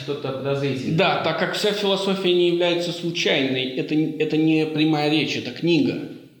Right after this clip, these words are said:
Speaker 2: Она не, не обладает свойством слова «не воробей».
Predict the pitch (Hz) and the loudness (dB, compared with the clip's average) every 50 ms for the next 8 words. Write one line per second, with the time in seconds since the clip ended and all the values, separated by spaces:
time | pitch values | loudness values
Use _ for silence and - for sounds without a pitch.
0 | _ _ _ _ _ _ _ _ _ _ _ 120 123 127 135 139 151 151 151 151 | _ _ _ _ _ _ _ _ _ _ _ -6 -2 0 2 2 2 2 2 0
1 | 151 151 147 151 151 151 151 156 156 156 156 151 147 147 139 139 139 139 143 147 | 0 0 2 2 4 4 4 4 4 4 4 2 2 0 0 -2 -2 0 0 2
2 | 151 147 143 147 147 147 151 151 147 147 139 139 143 - 147 151 147 139 147 147 | 2 2 2 2 2 2 2 4 4 4 2 2 0 -2 -2 -2 -2 -2 -2 -2
3 | 143 135 135 135 135 135 135 - - - - - - - - - - _ - - | -2 0 2 2 2 0 -2 -6 -12 -16 -18 -20 -20 -20 -20 -20 -20 _ -16 -14
4 | 123 - - 156 156 147 143 143 139 139 135 135 135 131 127 123 117 113 - - | -12 -6 0 2 2 4 4 4 4 4 2 2 0 0 0 0 -2 -2 -4 -8